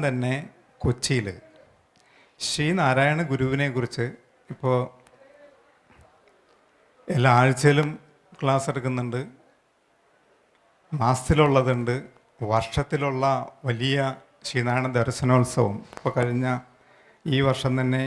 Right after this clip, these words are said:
ഏപ്രിൽ മാസത്തിലുണ്ടായിരുന്നു, ആയിരത്തി, രണ്ടായിരത്തോളം പേര് പങ്കെടുക്കുന്ന ശ്രീനാരായണ ദർശനോത്സവം എന്നോ ഒരാഴ്ച നീണ്ടു കിടക്കുന്ന ചടങ്ങ് നടക്കുന്നുണ്ടായിരുന്നു. ഈ business and professional community ഒരിക്കലും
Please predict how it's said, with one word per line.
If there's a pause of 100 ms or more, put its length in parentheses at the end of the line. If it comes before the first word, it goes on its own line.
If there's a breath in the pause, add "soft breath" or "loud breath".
(100)
ഏപ്രിൽ
മാസത്തിലുണ്ടായിരുന്നു,
ആയിരത്തി, (160)
രണ്ടായിരത്തോളം
പേര്
പങ്കെടുക്കുന്ന
ശ്രീനാരായണ
ദർശനോത്സവം
എന്നോ (100)
ഒരാഴ്ച
നീണ്ടു
കിടക്കുന്ന
ചടങ്ങ് (240)
നടക്കുന്നുണ്ടായിരുന്നു. (1200 soft breath)
ഈ (160)
business (100)
and
professional (100)
community (3500)
ഒരിക്കലും